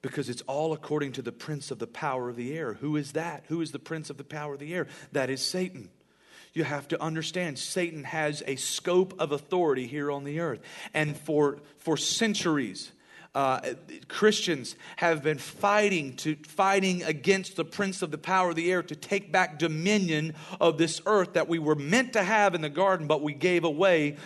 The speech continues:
because we sinned. And so now we're fighting to get it back, but the enemy still has a, an element of dominion and authority. So we're fighting against the prince of the power of the air.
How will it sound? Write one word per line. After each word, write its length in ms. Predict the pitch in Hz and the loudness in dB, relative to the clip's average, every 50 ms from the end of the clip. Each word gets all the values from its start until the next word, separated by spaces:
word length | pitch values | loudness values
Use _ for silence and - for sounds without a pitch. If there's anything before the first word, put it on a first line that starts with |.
| - - | -2 0
because 380 | 160 156 - 180 160 156 151 | 0 2 4 4 2 2 2
we 120 | 143 143 156 | -2 -4 -4
sinned. 560 | 147 - - 208 190 151 120 104 - - - - - - - - - | -4 0 2 2 2 2 0 -2 -6 -12 -18 -20 -20 -20 -18 -12 -6
And 100 | - 165 | -4 -2
so 140 | 156 180 185 | 2 2 2
now 200 | 175 180 185 190 | 4 4 4 6
we're 100 | 180 170 | 6 4
fighting 640 | 160 - - - 170 180 180 220 233 220 220 214 196 | 4 2 -2 -2 0 4 6 4 6 6 4 2 2
to 100 | - 190 | 2 0
get 200 | 165 147 185 185 | 2 4 4 6
it 160 | 180 170 - - | 4 4 2 2
back, 320 | 190 202 208 190 - - | 4 6 6 4 4 2
but 160 | 170 165 160 | 2 2 2
the 240 | 156 165 160 156 196 | 2 -2 0 2 2
enemy 260 | 226 214 185 170 160 | 2 2 2 2 0
still 440 | 151 - - - - 226 208 196 190 | -2 -2 -6 -2 0 4 4 4 4
has 440 | 175 190 202 196 190 170 160 156 - - - - - 190 - | 4 4 6 6 6 6 4 0 -2 -8 -14 -12 -6 2 4
a, 20 | |
an 400 | 165 160 160 - 156 165 160 160 - | 4 4 6 6 6 6 4 4 4
element 440 | - 196 214 220 202 175 170 170 165 - | 6 8 8 8 8 6 6 2 2 2
of 180 | 165 165 143 | 0 2 4
dominion 500 | 135 160 151 151 175 196 208 190 175 160 | 2 2 2 4 2 2 4 2 2 2
and 100 | 156 151 | 0 0
authority. 480 | 147 147 147 156 214 233 220 170 139 127 | -2 -2 2 4 6 8 8 6 4 0
So 180 | 120 - 165 | -4 -4 -4
we're 120 | 147 151 156 | -2 -2 -4
fighting 580 | 151 - - - - 185 202 196 196 190 175 - - - - - | -6 -6 -10 -6 -2 0 2 2 2 2 0 -2 -6 -12 -8 -2
against 640 | - 170 160 151 127 127 185 175 160 156 - - - | 0 0 0 0 2 4 6 6 6 4 0 -2 -2
the 80 | 156 | -2
prince 400 | 156 - - 196 190 160 151 - | -2 -2 -2 -2 -2 -2 -2 -4
of 100 | 151 143 | -6 -4
the 80 | 127 135 | -4 -6
power 380 | - - 165 165 165 151 131 | -6 -4 -4 -2 0 0 0
of 60 | 131 123 | -2 -2
the 180 | 131 135 151 | -6 -6 -6
air. 240 | 160 156 139 - - | -8 -8 -8 -10 -12